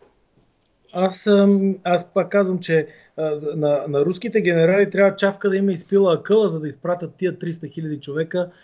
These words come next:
в Украйна. А, вместо да използват за това вече подготвените си,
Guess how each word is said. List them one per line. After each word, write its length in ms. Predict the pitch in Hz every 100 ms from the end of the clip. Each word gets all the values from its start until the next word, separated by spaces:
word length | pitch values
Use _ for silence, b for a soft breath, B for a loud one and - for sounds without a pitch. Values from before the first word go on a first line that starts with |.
| B _
в 180 | 156 139
Украйна. 360 | 160 160 127 98 _ _ _ _ _ b b b b -
А, 240 | 131 127 - - - - _ _ 156 -
вместо 380 | 160 156 180 175
да 80 | 165
използват 440 | 143 - 196 175
за 160 | 151 147
това 200 | 160 180
вече 400 | 139 175 175 170
подготвените 720 | 156 139 156 156 160 160 165
си, 440 | 160 165 165 165